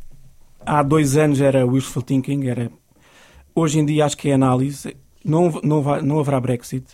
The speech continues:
Das duas, uma, ou isto vai ser adiado ad, ad eternum, ou haverá um segundo referendo.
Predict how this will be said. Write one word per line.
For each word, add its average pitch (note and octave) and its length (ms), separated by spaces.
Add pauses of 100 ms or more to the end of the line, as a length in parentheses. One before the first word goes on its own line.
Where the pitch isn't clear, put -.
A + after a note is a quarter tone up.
(600)
Das C#3 120
duas, C#3+ 260
uma, C#3+ 340
ou D#3 160
isto D#3 220
vai D3+ 140
ser D3+ 240
adiado C#3 380
ad, C3 340
ad C3+ 180
eternum, D3+ 500 (440)
ou F3 220
haverá E3+ 500
um F3 140
segundo D#3 420
referendo. B2 580